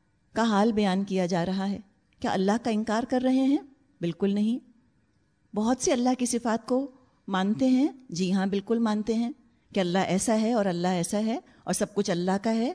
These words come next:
اور سب اللہ نے بنایا ہے۔ اب سب کچھ مان رہے ہیں اور اللہ ہمیں بتا رہا ہے کہ وہ یہی کہیں گے کہ اللہ ہی نے سب کچھ کیا ہے۔ تو بتائیں، اب جھگڑا کس بات کا؟ اب کیا پیغام دے رہے ہیں نبی اکرم صلی اللہ علیہ وسلم؟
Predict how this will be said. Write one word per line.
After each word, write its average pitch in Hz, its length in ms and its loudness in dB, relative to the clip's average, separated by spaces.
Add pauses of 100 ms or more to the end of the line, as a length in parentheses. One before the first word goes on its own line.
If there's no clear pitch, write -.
(140)
اور - 120 -4
سب 190 200 -2
اللہ 175 260 -2
نے 190 120 0
بنایا 214 420 0
ہے۔ 233 100 -4 (1000)
اب 294 120 -6
سب - 220 -4
کچھ - 200 -2
مان 233 240 2
رہے 262 140 4
ہیں 247 160 4
اور 330 100 0
اللہ 202 200 2
ہمیں 320 240 2
بتا 214 300 0
رہا 196 240 0
ہے 233 100 0
کہ 269 120 -6
وہ 277 120 2
یہی 214 220 2
کہیں 320 300 2
گے 262 80 0
کہ 240 100 -2
اللہ 180 180 0
ہی 220 180 4
نے 269 120 4
سب 262 220 -4
کچھ 196 200 -2
کیا 170 240 -4
ہے۔ 190 100 -4 (540)
تو 285 100 -4
بتائیں، 269 340 2 (260)
اب 220 140 -6
جھگڑا 196 300 4
کس 277 160 -2
بات 233 240 -4
کا؟ 214 80 -8 (1000)
اب 220 140 -2
کیا 247 180 2
پیغام 294 400 0
دے 277 140 4
رہے 214 200 4
ہیں 196 100 2
نبی 190 240 0
اکرم 190 260 -2
صلی 190 220 -2
اللہ 185 160 0
علیہ 190 240 0
وسلم؟ 175 440 -4